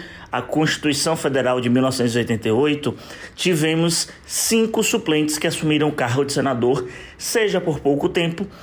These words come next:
seja para completar o mandato. Eu fiz um levantamento com esses dados. Por exemplo, o ex-deputado federal Francisco Benjamin substituiu o senador Josafá Marinho entre junho e setembro de noventa e oito.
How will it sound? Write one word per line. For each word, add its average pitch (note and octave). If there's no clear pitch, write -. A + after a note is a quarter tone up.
seja D#3
para D3+
completar D3
o C3
mandato. C#3
Eu C#3
fiz F#3+
um G#3+
levantamento F3
com D#3
esses D#3
dados. G2
Por F3
exemplo, C3
o C#3+
ex-deputado G3+
federal D3+
Francisco C#3
Benjamin C3
substituiu F#3+
o D#3
senador D3
Josafá C3+
Marinho B2+
entre D3+
junho F#3
e A3
setembro E3+
de E3
noventa B2
e G#2+
oito. G#2